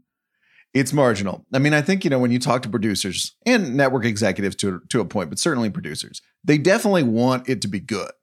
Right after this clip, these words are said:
Like, these are their T V shows, and they want their T V shows to be as good as possible.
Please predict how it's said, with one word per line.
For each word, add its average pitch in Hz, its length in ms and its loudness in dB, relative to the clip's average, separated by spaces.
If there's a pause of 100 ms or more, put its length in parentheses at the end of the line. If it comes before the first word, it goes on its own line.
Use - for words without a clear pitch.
Like, 95 200 -6
these 160 220 2
are 160 120 2
their 131 220 2
T 123 300 -2
V 107 180 0
shows, - 460 -6 (720)
and 123 140 2
they 135 80 4
want 143 280 2
their 120 100 2
T 131 260 0
V 127 160 2
shows 107 320 0
to 113 100 -4
be 101 160 -4
as 95 120 -4
good 90 180 -6
as 82 100 -8
possible. - 480 -8